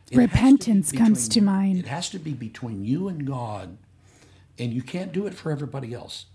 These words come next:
Speaker 1: Everybody has to do it. You know what? If everybody that's even listening now,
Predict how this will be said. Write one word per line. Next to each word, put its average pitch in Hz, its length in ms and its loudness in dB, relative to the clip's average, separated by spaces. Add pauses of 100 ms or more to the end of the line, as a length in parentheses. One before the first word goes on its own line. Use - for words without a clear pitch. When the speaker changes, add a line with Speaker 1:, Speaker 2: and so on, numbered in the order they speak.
Speaker 1:
Everybody 180 720 -4
has 139 260 -10
to - 100 -14
do 135 140 -10
it. - 60 -16 (300)
You 175 140 -6
know 220 120 -4
what? 190 300 -10
If 120 120 -6
everybody 196 500 -6
that's 127 260 -8
even 131 280 -8
listening 107 420 -8
now, 104 380 -16